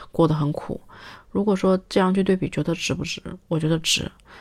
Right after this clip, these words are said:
因为未来那个还是一个未知数，也许不是这样的，对吧？但是如果有孩子，你真的是一辈子的牵绊，并且这个孩子到底好还是不好，还是个说不准的事儿。所以人生，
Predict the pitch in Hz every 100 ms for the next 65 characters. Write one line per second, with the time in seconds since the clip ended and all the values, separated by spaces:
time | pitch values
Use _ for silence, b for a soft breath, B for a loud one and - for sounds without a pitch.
0 | B 185 196 196 208 165 147 175 170 -
1 | - - 165 160 165 170 170 - 185 -
2 | - - _ _ _ _ _ - 165 202
3 | 185 - - 135 - 120 - - - _
4 | - - - _ B B B - 196 190
5 | 180 185 190 - 160 - - - 147 151
6 | 156 - - - 156 160 - 160 - -
7 | 175 175 - - _ _ _ _ - 185
8 | 160 175 160 - - 151 151 160 160 -
9 | - - - 151 156 - - - B B
10 | B B B - 151 156 - - 180 -
11 | - - - - B B B - 262 247
12 | 196 175 202 208